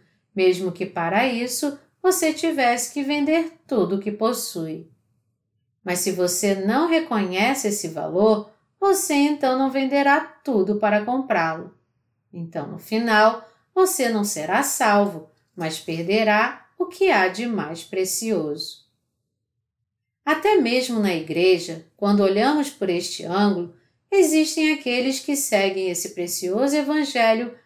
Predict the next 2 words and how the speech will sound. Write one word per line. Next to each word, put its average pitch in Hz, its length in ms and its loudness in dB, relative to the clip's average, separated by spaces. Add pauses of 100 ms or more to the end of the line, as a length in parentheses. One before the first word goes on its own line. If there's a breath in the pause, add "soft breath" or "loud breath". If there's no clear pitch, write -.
(140)
apenas 254 800 0 (120)
relutantemente. 214 1400 -2